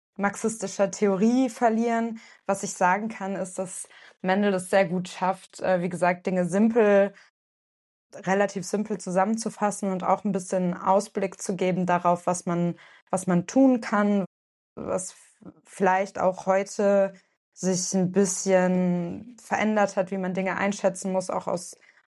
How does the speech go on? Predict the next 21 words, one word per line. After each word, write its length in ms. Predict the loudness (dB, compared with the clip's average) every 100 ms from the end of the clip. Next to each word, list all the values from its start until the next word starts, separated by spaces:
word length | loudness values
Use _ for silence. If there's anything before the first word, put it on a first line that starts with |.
| 0
heutiger 400 | 2 2 2 2
Sicht. 260 | 0 -4
Ich 80 | -4
weiß 220 | -2 -2
gerade 260 | -2 -2 0
gar 260 | 0 0 2
nicht, 180 | -2 -6
aus 160 | -2
welchem 300 | -2 -2 -2
Jahr 340 | 0 2 2 2
das 160 | -2
Buch 280 | -8 -8 0
ist. 240 | 0 0
Es 120 | -6 -6
ist 140 | -2
auf 160 | 0 0
jeden 120 | -2
Fall 180 | 0 0
nicht 260 | 0 -2
zweitausend 560 | -2 -2 0 0 2 0
irgendwas. 460 | 0 2 2 0